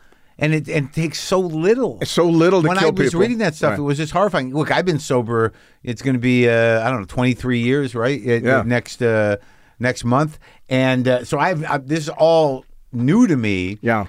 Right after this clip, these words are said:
Speaker 1: But it just, hearing, just knowing that kids are out there and this stuff is in everything now.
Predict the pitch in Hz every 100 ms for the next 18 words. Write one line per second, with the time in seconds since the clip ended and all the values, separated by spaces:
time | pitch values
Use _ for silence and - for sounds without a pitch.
0 | - - 165 160 165 151 175 160 139 180
1 | 254 233 170 127 214 - 156 165 202 214
2 | 180 143 131 - 170 160 156 131 139 -
3 | 110 98 - - - 123 143 - 175 156
4 | 143 - 135 120 - 196 196 220 160 131
5 | 95 85 71